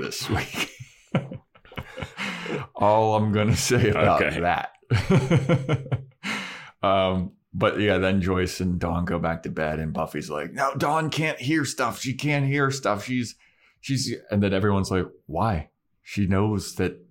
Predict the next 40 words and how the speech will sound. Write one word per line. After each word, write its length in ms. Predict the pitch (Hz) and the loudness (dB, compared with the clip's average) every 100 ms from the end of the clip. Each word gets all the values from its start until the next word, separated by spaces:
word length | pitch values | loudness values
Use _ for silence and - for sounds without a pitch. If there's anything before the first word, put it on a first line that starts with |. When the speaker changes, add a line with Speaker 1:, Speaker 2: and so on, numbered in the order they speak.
| _ _ _ _ _ _ _ | _ _ _ _ _ _ _
Speaker 1:
the 80 | 92 | -8
fucking, 480 | - 95 95 92 90 | -2 -2 0 0 0
that 160 | 90 78 | -2 -2
you're 120 | 92 | 0
the 120 | 92 | -2
Slayer. 540 | - 87 85 87 87 - _ | -2 0 0 -2 -4 -10 _
What 160 | - 98 | -4 -4
is 60 | 87 | -2
she 100 | 90 | -2
gonna 160 | 90 | -2
tell 300 | 87 92 90 | -2 -2 0
her 160 | 87 85 | -2 -4
friends 280 | - 90 85 | -2 -2 -2
at 60 | |
high 200 | 82 87 | -2 -2
school? 600 | 87 - 95 95 95 95 | -4 -4 0 0 0 -2
Speaker 2:
Mm-hmm. 220 | 67 73 71 - _ | -4 -8 -12 -16 _
Speaker 1:
Like, 260 | 92 87 80 | -2 0 0
oh, 300 | 95 107 98 | 2 4 4
there's 280 | 95 98 | 2 2
a 40 | 95 | 0
council 500 | - 98 101 - 92 | 0 0 0 -2 -2
coming. 360 | 92 85 92 | -2 -2 0
Like, 200 | 92 90 | -2 -2
what 120 | 101 98 | -2 -2
are 100 | 98 | -2
they 60 | |
gonna 180 | 92 - | -2 -6
give 140 | 95 | -8
a 60 | - | -10
fuck 220 | - - | -10 -10
about?" 340 | - 67 69 - _ _ _ _ _ - | -6 -6 -6 -10 _ _ _ _ _ -20
Speaker 2:
Oh. 80 | 50 65 _ _ - | -18 -18 _ _ -2
There's 200 | 104 117 | 0 0
a 40 | |
great 240 | 120 139 | 0 0
line 280 | 78 78 78 | 2 0 0
in 100 | 73 | -2
here 220 | 71 71 | -4 -4
where 380 | 69 69 69 - | -4 -4 -4 -8